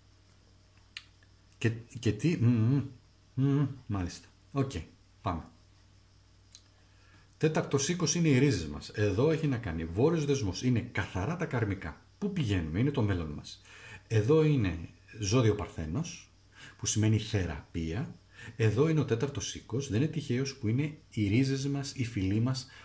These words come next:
το πατρογονικό κάρμα, η συσχέτιση με τους γονείς μας, μ, και όλα και όλα αυτά. Βέβαια τώρα εδώ σημαίνει είναι ο άνθρωπος που εξετάζουμε και μας ενδιαφέρει, κάνουμε το δικό του καθρέφτισμα να δούμε τι έχει να μας πει,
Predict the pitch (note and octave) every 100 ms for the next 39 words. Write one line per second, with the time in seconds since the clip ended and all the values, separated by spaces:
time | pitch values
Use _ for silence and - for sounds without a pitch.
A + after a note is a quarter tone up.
0 | - A#2 A2 G#2 F#2 D#2+ E2+ E2 B2+ C3
1 | A#2+ A#2+ A#2+ A#2+ A#2+ A2+ - - - -
2 | - C#3 D3 C#3+ C3+ A#2+ G#2 G2+ G#2 G#2
3 | G#2 G#2+ A2 - G#2+ F3+ F3 - G#2 G2
4 | G#2+ G2+ - F2 D2+ - - - - -
5 | - G#2+ C3 F3+ E3 G#2 F2+ D#2 D2 D#2
6 | - F2 F#2+ G2+ F#2+ F2 B2+ A2 - -
7 | - - F2 - E2+ - C3+ C3+ B2+ F#2+
8 | F2 E2+ D#2+ D2+ C3 A2+ A#2 C#3 D3 F#2+
9 | F2 C3+ C#3+ F2+ G#2+ B2 C#3+ C#3 A2+ F2+
10 | A#2 C3 C3 D#3 D#3 D#3+ D#3 D#3+ - F#2
11 | -